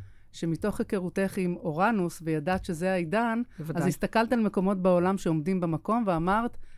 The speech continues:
Speaker 1: "חבר'ה, תיזהרו."
Speaker 2: חבר'ה,
Speaker 1: כן.
Speaker 2: בואי תראי, לא רק העניין הדתי, תראי את המלוכה. כל
Speaker 1: כן.
Speaker 2: תוכן שמגדיר
Speaker 1: זה
Speaker 2: מלוכה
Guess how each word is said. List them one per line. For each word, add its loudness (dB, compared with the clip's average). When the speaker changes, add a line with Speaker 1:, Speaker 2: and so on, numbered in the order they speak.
Speaker 1:
"חבר'ה, -2
תיזהרו." -2
Speaker 2:
חבר'ה, 0
Speaker 1:
כן. 2
Speaker 2:
בואי 6
תראי, 2
לא 4
רק 2
העניין -2
הדתי, -2
תראי 0
את -4
המלוכה. 4
כל 6
Speaker 1:
כן. -6
Speaker 2:
תוכן 4
שמגדיר 0
Speaker 1:
זה 2
Speaker 2:
מלוכה 6